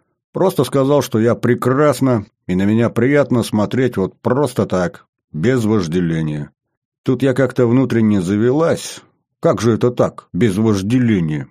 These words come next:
Неужели я потеряла сексуальную привлекательность? Ну и начала тебя подначивать,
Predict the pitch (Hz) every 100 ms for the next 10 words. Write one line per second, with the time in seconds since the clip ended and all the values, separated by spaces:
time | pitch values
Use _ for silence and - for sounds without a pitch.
0 | _ _ _ _ _ _ 90 95 92 85
1 | 107 123 143 131 135 147 147 139 127 113
2 | - 135 123 120 110 117 117 - 120 107
3 | 104 95 - _ _ _ _ - 113 156
4 | 170 156 165 170 156 147 127 143 151 165
5 | - 92 80